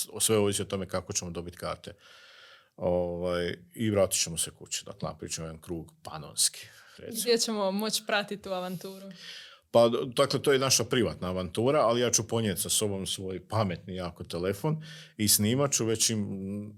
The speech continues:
Speaker 1: na mom YouTube... Možem sad, ja sam im reći jednu reklamu, dakle, ja imam
Speaker 2: Da, da,
Speaker 1: YouTube
Speaker 2: naravno,
Speaker 1: kanal.
Speaker 2: naravno, slobodno,
Speaker 1: <laughs> Ja imam
Speaker 2: slobodno.
Speaker 1: YouTube kanal i ti-,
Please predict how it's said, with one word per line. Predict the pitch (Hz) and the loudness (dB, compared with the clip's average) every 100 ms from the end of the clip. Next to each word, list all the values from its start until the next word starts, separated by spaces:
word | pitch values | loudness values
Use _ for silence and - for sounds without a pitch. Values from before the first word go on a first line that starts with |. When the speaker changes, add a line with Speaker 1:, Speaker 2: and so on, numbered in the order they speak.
| - | -12
Speaker 1:
na | 101 101 | -4 0
mom | 107 107 107 | 2 0 0
YouTube... | 110 107 107 | -2 -2 -4
Možem | 104 143 101 | 0 0 0
sad, | - 92 92 | -2 -2 -4
ja | 95 | 0
sam | - 123 | 2 2
im | 117 | -2
reći | 117 - 107 | 0 0 -2
jednu | 104 104 107 | -2 -2 -2
reklamu, | 95 - 92 87 | -4 -2 -2 -2
dakle, | 87 87 90 | -4 -2 -2
ja | |
imam | 92 107 | 2 4
Speaker 2:
Da, | - | 4
da, | - | 6
Speaker 1:
YouTube | 285 - | 6 6
Speaker 2:
naravno, | 247 240 247 | 4 4 4
Speaker 1:
kanal. | 247 247 | 6 6
Speaker 2:
naravno, | 262 226 190 | 6 4 0
slobodno, | 226 240 233 180 | 0 2 2 0
Speaker 1:
<laughs> | 180 180 | 0 2
Ja | 131 135 | 4 6
imam | |
Speaker 2:
slobodno. | 139 139 139 | 4 4 2
Speaker 1:
YouTube | 143 113 | 2 2
kanal | 131 143 139 | 2 2 2
i | 123 - | 2 0
ti-, | 131 | -2